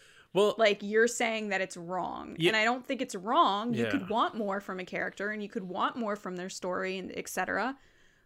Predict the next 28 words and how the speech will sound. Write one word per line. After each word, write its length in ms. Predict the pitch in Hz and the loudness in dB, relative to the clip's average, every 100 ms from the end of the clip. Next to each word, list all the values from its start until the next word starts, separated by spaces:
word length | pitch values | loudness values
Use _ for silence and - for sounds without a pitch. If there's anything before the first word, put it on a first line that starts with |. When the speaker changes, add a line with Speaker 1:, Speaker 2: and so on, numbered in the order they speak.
| _ | _
Speaker 2:
But 120 | - 233 | 4 6
I 120 | 226 | 6
don't 360 | 185 220 240 | 4 0 -2
think 180 | 254 240 | -2 2
what 180 | 226 - | 2 2
we 120 | 208 | 0
got 380 | 175 190 185 - | -2 2 2 0
was 300 | 175 180 180 170 - | -4 -4 -4 -10 -8
wrong. 520 | 175 170 - - - _ - _ _ | -4 -2 -4 -10 -18 _ -20 _ _
Speaker 1:
It's 180 | 185 196 | -4 0
Speaker 2:
And 120 | 214 | 2
I 20 | 320 | 2
Speaker 1:
kind 40 | |
of 40 | 330 | 2
Speaker 2:
think 220 | 208 180 | 0 4
that's 300 | 196 196 - | 6 6 2
what's 160 | 196 | -8
annoying 380 | 175 156 135 90 | -8 -10 -12 -14
me. 240 | - - - _ | -16 -20 -20 _
Speaker 1:
It's, 220 | 180 180 - | -2 -2 -2
it's 220 | 196 - | -2 0
that, 480 | 190 196 196 185 - | 0 4 4 2 0
like, 420 | 170 160 151 - _ _ _ _ _ _ _ _ - | 2 2 0 -6 _ _ _ _ _ _ _ _ 0
I 120 | 160 | 0
call 240 | - 233 | 2 0
it, 60 | 208 | 2
like, 220 | 170 - - _ | 0 -2 -8 _
f-, 120 | - | -20